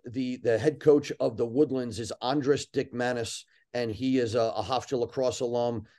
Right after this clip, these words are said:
Um, so he keeps us updated, uh, and we get a chance to see his kids play. Um, but we have, uh, you know, a couple guys, and we have a couple guys from the Florida area.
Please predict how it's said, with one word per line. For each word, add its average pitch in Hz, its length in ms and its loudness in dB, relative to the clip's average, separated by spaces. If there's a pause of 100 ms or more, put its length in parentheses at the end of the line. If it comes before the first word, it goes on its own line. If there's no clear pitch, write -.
(140)
Um, 104 340 -2
so 117 420 2
he 113 180 -6
keeps 127 300 -6
us 117 140 -4
updated, 113 600 -6 (260)
uh, 107 60 -2
and 110 160 -4
we 120 60 -6
get 117 140 0
a - 60 -2
chance 117 300 -6
to 110 100 -6
see 120 200 -6
his 107 240 -4
kids 123 340 -6
play. 113 440 -2 (320)
Um, 101 360 -4 (400)
but 98 200 0
we 113 120 -4
have, 110 200 -2
uh, 107 80 4
you 110 140 -4
know, 110 120 0
a 113 100 -8
couple 110 260 -6
guys, 107 220 -4
and 139 60 -2
we 139 40 0
have 123 60 -6
a - 20 -18
couple 123 180 -4
guys 123 180 -4
from 117 80 -10
the 110 60 -4
Florida 110 440 -2
area. 107 340 -2